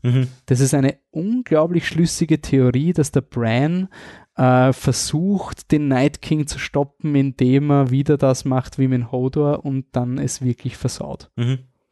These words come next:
Speaker 2: Das wäre die Möglichkeit, dass er, dass der Night King ihn deswegen töten will, um das zu verhindern und dann ist es so eine wirklich orge-, also wäre das ein Cop-Out?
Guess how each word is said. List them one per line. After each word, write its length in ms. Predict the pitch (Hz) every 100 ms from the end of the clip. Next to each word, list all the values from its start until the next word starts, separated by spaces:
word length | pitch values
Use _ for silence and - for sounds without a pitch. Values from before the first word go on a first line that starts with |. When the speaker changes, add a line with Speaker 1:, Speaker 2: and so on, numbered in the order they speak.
| _ _ _ _ _ _ _ _ _ - -
Speaker 2:
Das 260 | 127 -
wäre 160 | 127 127
die 80 | 135
Möglichkeit, 640 | 127 127 131 - 127 -
dass 120 | 123
er, 460 | - 120 120 127 123 - - - _ -
dass 160 | 127
der 100 | -
Night 260 | 131 120 -
King 160 | - 127
ihn 100 | 120
deswegen 360 | 113 - 127
töten 440 | - 131 127 147 127
will, 200 | 131 135
um 240 | 143 123
das 320 | 117 117 -
zu 140 | - 131
verhindern 580 | 135 117 131 143 147 139
und 160 | 131
dann 120 | 123
ist 100 | 123
es 160 | 127 120
so 80 | 131
eine 180 | 123 120
wirklich 340 | 127 - -
orge-, 260 | 135 117 139
also 160 | 131 131 - -
wäre 140 | 123
das 100 | 147
ein 80 | 170
Cop-Out? 480 | - 165 - 208